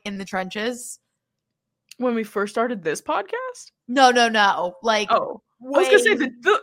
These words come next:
Speaker 2: Eagles had just <laughs> all gone to the Super Bowl. What are you talking about? The trenches. <laughs>
Speaker 1: Like, but we lost it. No. <laughs>
Speaker 2: No, yes, when we, like, first started
Speaker 1: And the
Speaker 2: podcasting,
Speaker 1: Eagles were, like, a
Speaker 2: whatever.
Speaker 1: hot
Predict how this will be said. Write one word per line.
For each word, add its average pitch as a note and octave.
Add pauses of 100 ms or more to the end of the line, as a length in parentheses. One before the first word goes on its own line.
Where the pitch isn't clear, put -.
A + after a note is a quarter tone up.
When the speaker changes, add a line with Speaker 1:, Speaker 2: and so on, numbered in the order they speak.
Speaker 2:
Eagles G4
had B3+
just -
<laughs> -
all -
gone -
to -
the A#3+
Super D#4
Bowl. A3
What B3+
are C#4+
you C4
talking A#3+
about? G#3
The G#3+
trenches. G#3
<laughs> - (800)
Speaker 1:
Like, C#4
but C#4
we C4
lost G3
it. F#3+
No. C4
<laughs> D4
Speaker 2:
No, F4 (100)
yes, E4+
when C#4
we, D#4+
like, C#4+
first -
started A3
Speaker 1:
And G3+
the E4
Speaker 2:
podcasting, E4+
Speaker 1:
Eagles E4+
were, E4+
like, D4+
a -
Speaker 2:
whatever. A#3+
Speaker 1:
hot C4